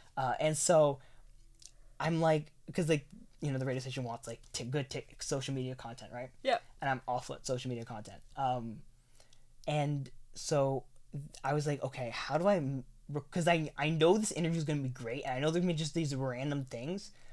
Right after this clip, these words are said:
Speaker 1: which are going to kinda come up, so I can't, like, spot record, you know?"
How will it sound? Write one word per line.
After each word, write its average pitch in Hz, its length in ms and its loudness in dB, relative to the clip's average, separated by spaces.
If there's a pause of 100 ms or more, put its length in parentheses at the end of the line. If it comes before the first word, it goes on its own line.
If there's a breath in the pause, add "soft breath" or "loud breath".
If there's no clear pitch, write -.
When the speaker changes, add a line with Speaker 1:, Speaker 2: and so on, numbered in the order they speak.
(140 soft breath)
Speaker 1:
which 147 560 0 (340)
are 135 120 2
going 143 280 0
to 139 100 0
kinda 135 260 -4
come 135 220 -6
up, - 180 -6 (200)
so - 160 0
I 143 80 4
can't, - 240 -2
like, 156 360 0
spot - 520 6
record, 127 540 -2 (120)
you 143 100 -6
know?" 127 260 -6